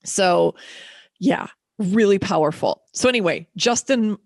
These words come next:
and I were standing there and Chip taps us on the shoulders and says, "Hey, I need to talk to you guys about what you're teaching." Justin looks at me and he says, "Oh, I didn't know you were teaching." I said, "Yeah, next year." And Chip said, "Oh, no, actually,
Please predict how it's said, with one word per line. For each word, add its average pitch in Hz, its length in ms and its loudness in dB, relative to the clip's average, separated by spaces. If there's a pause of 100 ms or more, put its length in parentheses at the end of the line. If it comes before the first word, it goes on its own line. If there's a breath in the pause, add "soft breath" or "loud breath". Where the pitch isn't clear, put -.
and 185 140 0
I 180 120 -2
were 170 140 2
standing 208 580 -2
there 135 320 -2
and - 120 -4
Chip - 240 0
taps 214 360 -4
us 185 160 -4
on 175 80 -4
the 170 60 -6
shoulders 214 420 0
and 170 120 -6
says, - 200 -2
"Hey, 247 260 0
I 180 60 -2
need 202 160 -6
to 208 80 -4
talk - 280 -4
to 254 80 -2
you 214 60 -2
guys 175 200 0
about - 200 -4
what - 160 -2
you're 165 120 -4
teaching." - 560 -4 (380)
Justin 240 300 -2
looks 208 200 -2
at - 80 -6
me 226 120 -2
and 185 80 0
he 180 60 -2
says, 170 280 -2
"Oh, 277 100 2
I 466 200 2
didn't 254 160 -6
know 214 100 4
you 170 180 4
were 160 120 2
teaching." 214 580 -4 (500 soft breath)
I - 60 -20
said, 202 220 -2 (400)
"Yeah, 262 320 -2
next - 440 -6
year." 302 600 2 (420)
And 190 100 -4
Chip 240 220 0
said, 202 280 -2 (300)
"Oh, 262 220 2
no, 226 380 2
actually, 175 520 0